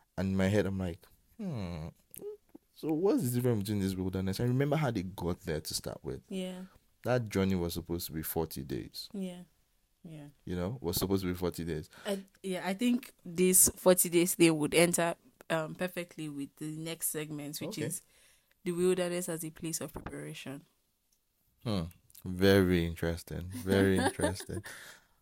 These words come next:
Speaker 1: Hmm. Okay. Um, let me,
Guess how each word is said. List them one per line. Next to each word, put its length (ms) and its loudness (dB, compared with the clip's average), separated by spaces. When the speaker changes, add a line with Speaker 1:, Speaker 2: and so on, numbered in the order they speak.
Speaker 1:
Hmm. 180 -4
Okay. 400 0
Um, 500 2
let 240 2
me, 200 -2